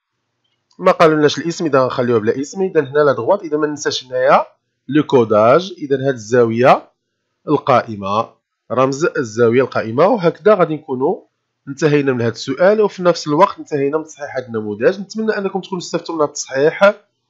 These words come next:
وحظ موفق في الامتحان الموحد المقبل. ما تنساوش بأن تصحيح الجزء الأول غتلقاوه في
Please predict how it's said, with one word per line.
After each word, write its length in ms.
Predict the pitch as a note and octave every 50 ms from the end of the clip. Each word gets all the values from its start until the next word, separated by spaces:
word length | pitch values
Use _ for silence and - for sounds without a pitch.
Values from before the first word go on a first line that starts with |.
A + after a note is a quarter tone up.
| _ _ -
وحظ 360 | D#3 E3 - - F#3 D#3+ F3+
موفق 420 | F3 F3 E3+ E3 - F3 E3+ -
في 260 | - F#3 F#3 G3+ A3 - _ _ _ _ _ _ _ _ -
الامتحان 680 | D#3 E3 - F3 E3 - - C#3+ - D#3+ E3 D#3+ D#3 D#3+
الموحد 400 | D3+ D3 D3 C#3 C3 - C#3+ B2+
المقبل. 480 | C3 C3 B2 - - C3 F#3 A3 A3
ما 60 | G3+
تنساوش 420 | F#3 - D#3 C3+ - F#3+ G3+ G3 -
بأن 520 | D#3 D#3 D#3+ D3+ D3 C#3+ D3+ F3 G#3 - -
تصحيح 280 | - - E3+ F3 E3
الجزء 260 | D#3 C#3+ D3+ D3+ D3
الأول 380 | C#3 C3 C3+ C#3+ C#3 C#3 E3 D#3
غتلقاوه 400 | C3 C3 - - - D3 C3+ A#2
في 280 | A#2 - C#3 B2 B2